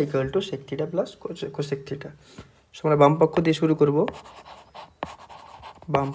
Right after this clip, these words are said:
পক্ষ সমান ট্যান theta plus cot theta, তাই না? ট্যান theta plus cot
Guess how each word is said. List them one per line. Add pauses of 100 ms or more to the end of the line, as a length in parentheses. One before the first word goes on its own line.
পক্ষ (2500)
সমান (1080)
ট্যান
theta
plus
cot
theta,
তাই
না? (1700)
ট্যান
theta (720)
plus (880)
cot